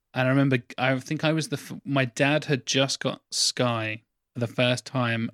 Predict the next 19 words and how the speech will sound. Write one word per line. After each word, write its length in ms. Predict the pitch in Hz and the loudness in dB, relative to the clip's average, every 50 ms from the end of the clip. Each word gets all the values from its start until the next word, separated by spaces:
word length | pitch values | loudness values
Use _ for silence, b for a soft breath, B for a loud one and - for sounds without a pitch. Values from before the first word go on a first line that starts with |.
| - | -2
and 160 | 135 123 120 | -2 0 2
I 140 | 117 120 123 | 2 2 2
saw 300 | 117 - - 135 123 117 | 2 2 2 2 2 2
Pokemon, 580 | - - 120 120 120 - 123 123 120 117 117 - - | 2 2 0 0 -2 -2 -4 -4 -4 -6 -8 -10 -8
and 120 | 127 123 117 | -6 -4 -4
it 200 | 120 - 131 - | -4 -4 -4 -2
blew 240 | 127 123 123 120 117 | 0 2 2 2 2
my 140 | 117 113 | 2 2
mind. 420 | 117 117 117 117 113 113 113 110 - - | 2 2 2 0 0 -2 -4 -8 -8 -6
And 140 | 117 117 | -2 -2
I 300 | 117 120 120 120 117 117 - _ _ _ _ _ - | 0 2 2 2 2 0 -2 _ _ _ _ _ -6
ran 560 | 131 123 123 127 127 127 131 127 127 127 127 | -4 0 2 2 4 4 4 2 2 2 2
into 280 | 123 127 139 127 - 127 | 2 2 0 0 -2 -4
school 540 | - - - 135 127 120 117 110 117 - - | -4 0 2 2 2 2 0 -2 -4 -4 -4
like, 280 | 120 123 - - - _ _ - | -4 -4 -4 -4 -8 _ _ 0
"Oh 160 | 165 170 170 | 4 4 6
my 140 | 170 165 156 | 6 4 4
God, 220 | 156 151 160 147 | 4 2 2 2
guys, 200 | 151 147 139 - | 2 2 0 0